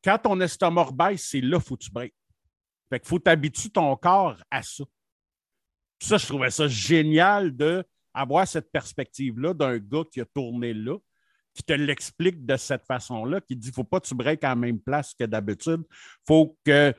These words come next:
t'écoutes ton corps, finalement, puis quand ton estomac retombe, c'est là que tu breaks. »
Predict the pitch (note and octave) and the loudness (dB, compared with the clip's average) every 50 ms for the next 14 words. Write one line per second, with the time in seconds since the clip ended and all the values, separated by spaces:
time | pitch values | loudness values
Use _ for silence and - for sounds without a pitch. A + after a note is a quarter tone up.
0 | - _ _ _ _ - C#3+ - - F3 - _ - G#3 F#3+ C3+ E3 - - E3+ | -6 _ _ _ _ -4 0 2 2 2 2 _ 4 4 4 4 2 0 2 4
1 | E3+ F3+ D#3+ C#3+ - - - - C#3+ C3+ C3+ D3 E3 E3 D#3 - - - D3 C#3 | 4 4 4 2 0 -4 -6 -4 -4 -2 -2 -2 -4 -4 -4 -4 -4 -4 -2 -2
2 | - D3 C#3+ C#3+ C#3+ - - D3+ C#3 D3 D3+ C#3+ - _ - E3 F3 F3 - - | -2 -2 -2 -2 -4 -2 0 0 0 0 -2 -4 -2 _ -2 -2 -2 -2 -4 -4
3 | B2+ A#2+ B2 D3 D3 - - A2+ G#2+ A#2 B2+ C#3+ D3 C#3+ | -4 -2 -2 -4 -4 -6 -10 -12 -8 -6 -6 -6 -8 -10